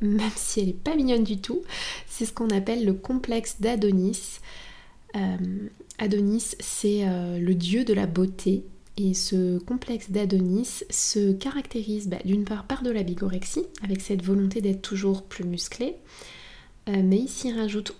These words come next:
aussi d'autres comportements excessifs liés à l'image de soi, que ce soit des dépenses excessives en fringues, euh, en soins, en maquillage, mais aussi en chirurgie esthétique.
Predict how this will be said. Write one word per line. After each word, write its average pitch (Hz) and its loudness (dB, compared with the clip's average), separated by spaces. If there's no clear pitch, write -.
aussi 226 0
d'autres 240 0
comportements 220 -2
excessifs 226 -2
liés 208 2
à 190 0
l'image 202 0
de 185 -4
soi, 202 0
que - -10
ce - -2
soit 196 0
des 190 2
dépenses 220 -4
excessives 202 -4
en 190 2
fringues, 202 -2
euh, 185 2
en 202 -2
soins, 196 -2
en 190 -2
maquillage, 190 -2
mais 202 6
aussi 214 -2
en 208 0
chirurgie 202 0
esthétique. 202 -4